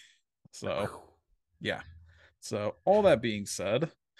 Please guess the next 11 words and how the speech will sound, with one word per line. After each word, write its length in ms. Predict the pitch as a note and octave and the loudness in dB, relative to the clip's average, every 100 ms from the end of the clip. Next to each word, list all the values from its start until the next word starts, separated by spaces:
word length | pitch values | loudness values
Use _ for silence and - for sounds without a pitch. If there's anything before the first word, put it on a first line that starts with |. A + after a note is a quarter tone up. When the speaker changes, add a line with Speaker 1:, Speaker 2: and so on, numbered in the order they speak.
| - - | -18 -6
Speaker 1:
not 360 | A2+ B2 D3+ - | -2 0 0 0
all 180 | A#2 A#2 | 0 0
the 140 | A2+ | -2
experts 480 | A2 - - A2+ - | -4 -6 -6 -6 -4
have 160 | - G2 | -4 -4
a 80 | |
negative 460 | G2+ G#2+ A2 A#2 A#2+ | -4 -4 -4 -6 -6
view 200 | C#3+ A#3 | -6 -6
towards 300 | - E2+ E2 | -6 -8 -8
these 160 | E2+ C#2 | -10 -10
animals, 480 | D2+ F2 F#2+ C3+ | -10 -6 -4 -6